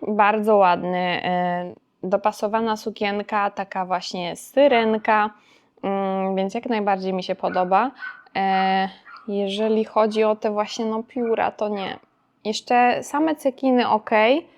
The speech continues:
ale cekiny i pióra to już dla mnie za dużo, naprawdę. Mm, makijaż przepiękny, fryzura przepiękna. No moim zdaniem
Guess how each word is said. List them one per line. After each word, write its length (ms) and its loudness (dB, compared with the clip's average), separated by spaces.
ale 580 4
cekiny 460 4
i 200 2
pióra 440 4
to 80 2
już 200 6
dla 140 4
mnie 240 4
za 240 4
dużo, 420 -2
naprawdę. 680 -6
Mm, 440 -4
makijaż 580 2
przepiękny, 880 -2
fryzura 760 2
przepiękna. 1000 -2
No 120 2
moim 340 4
zdaniem 720 2